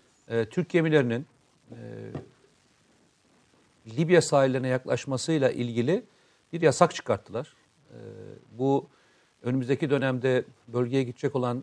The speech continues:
gemilerimize saldırıyı, e, ortama getirebilir. Ve, e, deniz filomuz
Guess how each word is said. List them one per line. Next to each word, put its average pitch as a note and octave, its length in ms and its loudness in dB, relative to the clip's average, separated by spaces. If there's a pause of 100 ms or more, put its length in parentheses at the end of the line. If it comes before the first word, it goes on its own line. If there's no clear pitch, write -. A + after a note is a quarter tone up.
(120)
gemilerimize B2+ 480 0
saldırıyı, B2 560 2
e, F#2+ 760 -8
ortama A2 380 -6
getirebilir. A2+ 500 -6 (680)
Ve, B2 360 2
e, A#2 100 -6 (720)
deniz C3+ 240 4
filomuz A#2 420 -2